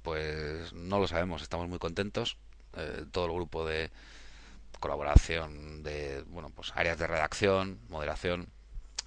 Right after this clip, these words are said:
administradores, mm, usuarios que llevan mucho tiempo, pues, eh, no sé, estamos muy unidos. Estamos viendo que podemos hacer cosas para la fotografía realmente importantes,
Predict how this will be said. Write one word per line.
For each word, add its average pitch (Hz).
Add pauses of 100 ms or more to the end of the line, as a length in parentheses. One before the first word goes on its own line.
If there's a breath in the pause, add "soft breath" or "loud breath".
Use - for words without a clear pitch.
(140)
administradores, 87 (800)
mm, 69 (1000 loud breath)
usuarios 98
que -
llevan 90
mucho 90
tiempo, 95
pues, -
eh, - (500)
no 80
sé, 73
estamos 80
muy 80
unidos. 92 (360)
Estamos 98
viendo 104
que 92
podemos 95
hacer 92
cosas -
para 90
la 87
fotografía 90
realmente 87
importantes, 98